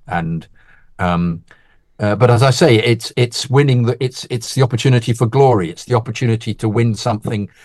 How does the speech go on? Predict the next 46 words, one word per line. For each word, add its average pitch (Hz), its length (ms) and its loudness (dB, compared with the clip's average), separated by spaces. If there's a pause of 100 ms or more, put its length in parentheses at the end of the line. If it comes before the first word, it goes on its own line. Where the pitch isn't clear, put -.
(120)
that, 117 280 0 (340)
um, 107 300 2
allows 120 520 4
you 98 120 -2
that 90 260 -6
joy 90 480 -2 (120)
that 101 320 -6
other 104 240 2
teams 95 520 -2
who 90 140 -2
are 90 160 0
winning 90 340 -2
all 87 140 -6
the 85 100 -8
time, 82 480 -4 (440)
um, 95 440 -2 (760)
can 113 120 0
slip 123 300 2
up 123 240 2
and 95 80 -2
not 104 160 -2
win 107 180 2
it. 85 220 -6
And 90 140 -8
so 110 160 2
that 127 280 2
was 101 140 -2
always 101 440 -2
the, 90 240 -6
the 101 140 -2
way 98 280 0
through. 87 520 -6 (540)
And 202 100 -2
it 208 80 -4
just - 200 0
so 101 160 0
happened 98 340 -2
that 101 180 -6
we 110 420 0
used 107 480 0
that 90 260 -2
with 90 160 -8
the 87 240 -6
owners 90 420 -4
at - 80 -16
the, 85 120 -16